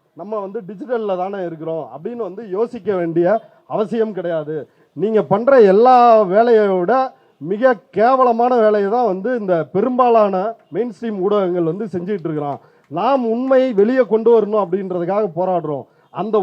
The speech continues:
உண்மைகள் வந்துவிடக்கூடாது அப்படின்றதுக்காக தான் நம்ம மீது இந்த அடக்குமுறையை, ஒடுக்குமுறையை இவர்கள் வந்து தொடர்ச்சியா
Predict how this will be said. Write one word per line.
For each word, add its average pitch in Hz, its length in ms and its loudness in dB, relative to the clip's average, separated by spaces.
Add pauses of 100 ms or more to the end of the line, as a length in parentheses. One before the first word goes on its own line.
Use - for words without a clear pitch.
உண்மைகள் 262 440 0
வந்துவிடக்கூடாது 233 960 2
அப்படின்றதுக்காக 185 800 -2
தான் 240 160 -4
நம்ம 185 120 -8 (100)
மீது 233 160 -4 (100)
இந்த 180 120 -4 (100)
அடக்குமுறையை, 190 640 -4 (440)
ஒடுக்குமுறையை 214 640 -2 (180)
இவர்கள் 180 340 0
வந்து 220 140 -8 (100)
தொடர்ச்சியா 202 340 -6